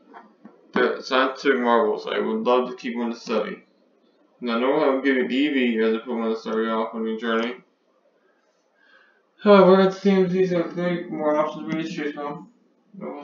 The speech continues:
So, I'll be this. You should want these three Delta species to show up, or the, you have no way to give away. You wouldn't even talk to me otherwise.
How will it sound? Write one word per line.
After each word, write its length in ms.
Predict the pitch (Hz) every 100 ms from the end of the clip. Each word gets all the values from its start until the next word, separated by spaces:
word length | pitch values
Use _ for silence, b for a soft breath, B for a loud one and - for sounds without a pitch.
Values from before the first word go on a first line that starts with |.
| - 151
So, 260 | 143 127
I'll 160 | 139 147
be 160 | 180
this. 440 | - 95 - - _ _ _ _ -
You 240 | 127 127
should 340 | 131 117 113 120
want 420 | 147 123 101 113
these 200 | 117 110
three 160 | 120
Delta 340 | 113 113 113 110
species 580 | - 120 117 - 110 -
to 40 |
show 160 | - 113
up, 100 | 110
or 380 | 120 131 139 143
the, 140 | 123 127
you 260 | 123 120
have 420 | 117 110 107 104 - _ _
no 200 | 107 117
way 80 | 117
to 60 |
give 100 | 117
away. 220 | 107 104 - - _ _ - 180 - _ _ _ _ _ _ _
You 80 | 135
wouldn't 180 | 135 127
even 220 | 123 120
talk 280 | 131 123 120
to 60 | 113
me 80 |
otherwise. 580 | 113 120 120 117 117 -